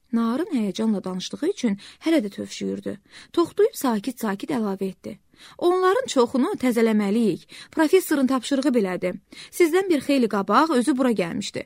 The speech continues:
Hər şeyi yoxladı. Dedi ki, siz işə çıxan kimi onun adına bir tələbnamə yazaq. Gedib təchizat şöbəsindən təzə aparatlar, cihazlar alaq." Vüqar heç nə demədi. Başını tərpədib susdu. Narın cəld geri dönüb,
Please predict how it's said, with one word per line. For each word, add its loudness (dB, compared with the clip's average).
Hər -6
şeyi 2
yoxladı. 0
Dedi 8
ki, 4
siz -4
işə 0
çıxan 0
kimi 2
onun 4
adına 2
bir 2
tələbnamə 0
yazaq. -6
Gedib 6
təchizat 0
şöbəsindən 0
təzə 0
aparatlar, 0
cihazlar -2
alaq." -4
Vüqar -2
heç -6
nə -4
demədi. -10
Başını -2
tərpədib -6
susdu. -12
Narın -2
cəld -4
geri -8
dönüb, -2